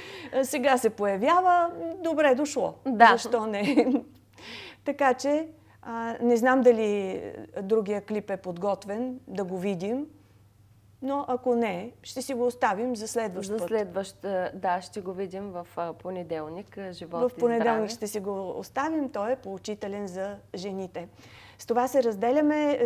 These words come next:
Speaker 1: размишлявайте, информирайте се, има още време, подгответе се добре за участие в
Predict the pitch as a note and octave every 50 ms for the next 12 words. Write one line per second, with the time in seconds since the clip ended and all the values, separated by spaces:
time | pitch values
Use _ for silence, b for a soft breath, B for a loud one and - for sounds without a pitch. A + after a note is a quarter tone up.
0 | A#3 A#3 A3 A3 G#3 G#3 G#3+ G#3+ A3+ A#3 A#3+ B3+ C#4 C#4+ C#4 C#4 - C#4 C4+ C4+
1 | C4+ C4+ - - A3 A3 G#3+ A3+ A3+ G#3 A3+ B3 C4 C4+ C#4 C4+ C4+ - C4 B3
2 | - C4 B3 B3 B3+ - A#3+ B3 C4 C4 B3+ B3+ B3+ C4 B3+ - - B3 A3+ A#3+
3 | A#3+ A#3+ A#3+ A#3+ A#3 A#3+ A#3+ B B B B - - F#3 F3+ G3 - A3+ A3+ A#3
4 | A#3+ A#3 - A#3 G#3 A3 A3 G3+ A3+ A3 G#3+ G#3+ A#3 B B B B B B -
5 | G#3 F#3+ G3+ A#3 A3 G#3+ - A3+ A3 G#3+ G#3+ A3 - - A3 G#3 G#3 G3+ F#3 F#3
6 | F#3